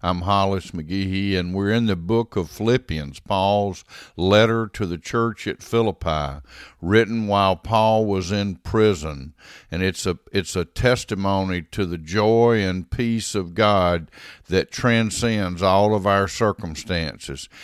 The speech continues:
He opens this letter talking to the church, thanking them for how much they have meant to him, how they've supported him, how they've encouraged him, and how blessed he is to be a part of the body of Christ, and especially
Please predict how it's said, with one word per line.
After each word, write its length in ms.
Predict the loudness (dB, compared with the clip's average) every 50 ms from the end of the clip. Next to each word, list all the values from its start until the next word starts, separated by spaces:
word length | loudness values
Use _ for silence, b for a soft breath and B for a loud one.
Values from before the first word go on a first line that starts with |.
| B B B
He 160 | 2 4 8
opens 460 | 8 8 8 6 4 0 0 0 0
this 260 | 2 2 0 0 -2
letter 360 | 0 2 4 4 4 4 2 -2
talking 580 | 0 2 4 6 6 4 2 0 -4 -4 -2
to 140 | 0 0 -2
the 120 | -2 -2
church, 640 | -6 -2 2 2 4 4 4 2 -2 -6 -12 -14 -14 -6 0
thanking 520 | 2 2 4 2 2 0 -2 -2 0 0
them 500 | 0 0 0 2 0 0 0 -2 -4 -6 B B B B B B B
for 240 | -4 0 0 0 2
how 260 | 2 2 4 4 4
much 480 | 4 6 6 6 4 4 0 -4 -6 0
they 240 | 2 2 4 4
have 180 | 4 2 0 0
meant 360 | 0 0 2 2 0 -2 -4 -6
to 120 | -4 -2
him, 300 | 0 0 0 2 0 0
how 440 | 0 -2 -2 -2 -2 0 0 0 0
they've 320 | 0 2 0 0 0 -2
supported 640 | -8 -12 -10 -6 0 2 4 4 4 4 0 -2 -2
him, 520 | -2 -2 0 0 0 0 -2 -2 -4 -6 -8 B B B B B B
how 220 | 0 0 2 2
they've 260 | 2 2 2 0 0
encouraged 840 | -2 -4 -4 -6 -6 -2 2 2 4 4 4 2 2 0 -4 -8 -6
him, 680 | -4 -2 -2 -2 -2 -2 -2 -2 -4 -4 -6 -8 -10 B B B B B B B -10
and 200 | -8 -6 -4 0
how 260 | 2 2 2 2 0
blessed 560 | 0 0 2 4 4 4 4 2 -2 -4 -4
he 320 | -4 -2 -2 -2 -2 0
is 340 | 0 0 0 0 -2 -4 -8 -10
to 200 | -8 -8 -6 -4
be 220 | -4 -2 -2 -2
a 60 | -4
part 680 | -4 -6 -4 0 2 4 6 6 6 4 2 -2 -6 -8 -4
of 180 | -4 -4 -2 -2
the 100 | -4 -2
body 400 | 0 2 4 4 4 2 2 -2
of 140 | -4 -4
Christ, 520 | _ 0 2 4 4 4 2 0 -4 -6 -6
and 100 | -6 -6
especially 800 | -6 -8 -8 -6 -2 0 0 0 -2 -4 -6 -6 -6 -4 -6 -8